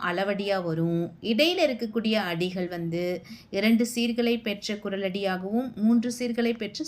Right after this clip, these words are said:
சிந்தடியாகவும் வரும் அப்படின்னு சொல்றாங்க. இணைக்குரல் ஆசிரியப்பா முதலடியும் இறுதியடியும் நான்கு சீர்களை பெற்று அளவடியா வரும். இடையில இருக்கக்கூடிய அடிகள் எல்லாமே இரண்டு சீர்களை பெற்ற குரலடியாகவும்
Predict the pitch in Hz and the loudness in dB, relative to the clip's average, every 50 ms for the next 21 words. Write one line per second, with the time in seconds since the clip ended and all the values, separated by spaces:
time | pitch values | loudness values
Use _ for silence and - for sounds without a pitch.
0 | - - 302 285 294 302 320 302 262 247 226 196 165 156 165 185 208 208 185 165 | -4 -4 -2 0 4 4 4 4 4 4 2 2 0 -2 -2 0 0 0 0 0
1 | 156 160 165 180 190 120 127 156 170 180 180 180 160 151 151 143 135 - 175 185 | 0 0 0 0 -2 -4 -4 -4 -4 -4 -6 -10 -10 -10 -12 -12 -10 -8 -6 -6
2 | 190 208 208 208 208 208 196 185 180 185 196 190 190 185 - - 208 240 294 - | -6 -4 -4 -4 -2 -2 -2 -4 -4 -6 -4 -4 -4 -4 -2 0 0 0 0 0
3 | - - - - - - - - - 202 196 196 214 220 220 214 208 214 208 233 | -4 -10 -12 -14 -16 -18 -18 -18 -14 -12 -2 0 2 4 4 4 4 2 2 2
4 | 247 262 233 202 196 214 208 214 214 202 196 190 196 196 214 220 226 240 247 233 | 2 2 0 0 -2 -2 0 0 0 0 0 -2 -2 0 2 4 4 4 4 2
5 | 240 - - - - _ _ _ - - - - 208 208 202 220 226 220 240 226 | -2 -8 -16 -20 -20 _ _ _ -20 -16 -8 -4 -2 2 4 4 4 4 2 2
6 | - 233 226 233 226 233 226 233 226 226 208 180 185 - - 294 330 339 - 170 | 2 0 0 2 2 2 2 2 2 2 0 0 0 0 2 2 0 0 0 -2
7 | 175 180 196 196 202 190 202 202 196 196 190 175 160 156 156 165 175 180 185 180 | 0 0 2 0 0 0 0 0 0 0 0 -2 -2 -2 -2 -2 0 -2 -2 -4
8 | - - - - - - - - - 240 254 226 311 349 381 392 370 311 254 240 | -6 -12 -18 -20 -20 -20 -12 -2 0 2 4 6 4 4 4 4 2 2 2 0
9 | 226 226 220 226 226 214 214 214 220 220 208 185 170 165 165 180 180 190 196 185 | -2 -4 -6 -6 -6 -4 -2 0 0 0 -2 -2 -4 -2 -2 -4 -4 -2 -4 -4
10 | 180 170 165 160 160 165 165 170 175 175 175 - - - _ - - - 208 214 | -2 -2 -2 -2 -2 -2 0 0 0 -2 -2 -4 -8 -16 _ -20 -6 -2 2 2
11 | 233 247 240 226 240 - 247 240 233 233 233 226 226 214 220 214 185 - - - | 4 4 4 0 0 -2 -2 -2 0 0 2 0 0 0 -2 -6 -4 -4 -4 -2
12 | 208 202 202 208 220 - - - - _ - - - _ _ - 208 208 220 214 | 0 2 2 2 0 0 -4 -12 -20 _ -20 -20 -20 _ _ -4 0 2 2 2
13 | 208 196 208 208 202 196 185 190 196 196 214 240 262 269 269 | 2 2 2 0 0 -2 -2 -6 -6 -2 0 0 0 -2 -8